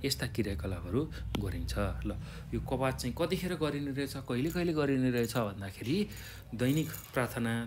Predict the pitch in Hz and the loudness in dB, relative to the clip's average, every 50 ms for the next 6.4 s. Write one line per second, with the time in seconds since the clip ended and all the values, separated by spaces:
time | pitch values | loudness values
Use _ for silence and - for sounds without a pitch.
0 | 110 120 117 113 123 120 120 117 113 117 113 104 101 107 110 110 120 117 117 113 | -2 0 2 2 4 4 4 2 2 2 0 0 0 -2 -2 0 0 -2 -2 -4
1 | - - - - - 127 123 - 147 135 127 107 95 95 104 104 101 - - - | -6 -10 -10 0 2 2 2 4 4 4 4 4 2 0 0 -2 -2 -6 -10 -10
2 | - - 117 113 113 113 117 117 117 110 - - 120 123 127 117 98 - - - | -2 2 4 6 6 6 6 4 4 4 4 4 6 6 6 6 4 2 0 0
3 | 110 127 123 113 113 107 101 95 90 - 127 151 156 - - - - - - - | 0 0 0 2 2 2 2 0 0 2 2 2 2 0 -4 -12 -14 -16 -16 -16
4 | - - - - - - - - - - - 127 117 - 110 107 107 110 107 107 | -14 -14 -14 -14 -14 -14 -14 -16 -10 -2 2 2 2 4 2 2 2 2 0 0
5 | 110 110 113 113 - - - - - 139 123 131 131 135 135 135 131 - - - | -2 -2 -4 -6 -8 -12 -16 -6 -4 -2 0 0 0 0 0 -2 -4 -4 -8 -12
6 | - - 143 135 135 - - | -6 -2 0 0 0 0 -4